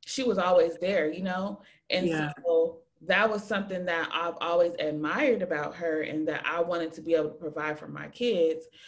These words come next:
Speaker 1: So that kinda is what influenced me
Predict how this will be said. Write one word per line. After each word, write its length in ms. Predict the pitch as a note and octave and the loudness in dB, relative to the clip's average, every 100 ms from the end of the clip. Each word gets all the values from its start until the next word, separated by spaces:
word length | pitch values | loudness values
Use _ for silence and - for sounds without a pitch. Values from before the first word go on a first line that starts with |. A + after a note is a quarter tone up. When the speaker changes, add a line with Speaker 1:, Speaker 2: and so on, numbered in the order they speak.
| - | -20
Speaker 1:
So 360 | - - F#3+ E3+ | -2 4 6 6
that 260 | F#3 A#3+ B3+ | 6 2 2
kinda 420 | A#3+ G#3+ F3 - - - | 0 0 -2 -4 -4 0
is 180 | F3 | 0
what 200 | - F3 | 2 2
influenced 680 | - D#3+ - F#3 F#3+ E3+ - | 2 -2 -4 -2 -2 -4 -8
me 500 | E3+ G#3+ G3 E3 E3+ | -6 -4 -4 -6 -10